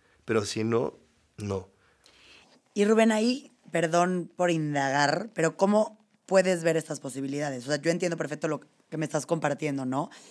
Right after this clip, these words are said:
Speaker 2: Que al final la vida son decisiones
Speaker 1: Ajá.
Speaker 2: y una decisión te lleva a un caminito, si cambiaste te lleva a otro.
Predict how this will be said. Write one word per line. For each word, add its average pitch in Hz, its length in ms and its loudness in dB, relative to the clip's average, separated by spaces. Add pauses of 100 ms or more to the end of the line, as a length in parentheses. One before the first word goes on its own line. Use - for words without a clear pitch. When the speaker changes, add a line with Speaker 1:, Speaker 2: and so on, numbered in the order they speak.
(140)
Speaker 2:
Que - 80 -4
al 143 80 -2
final 160 180 2
la 165 100 6
vida 165 200 4
son 165 220 -6
decisiones 160 840 0
Speaker 1:
Ajá. 101 340 -8
Speaker 2:
y 185 100 0
una 214 180 6
decisión 196 460 2
te 185 120 2
lleva 160 380 2 (680)
a 151 140 2
un 170 100 2
caminito, 180 680 2
si 165 160 -6
cambiaste 165 480 -2
te 151 160 -4
lleva 147 220 0
a 147 60 4
otro. 175 440 2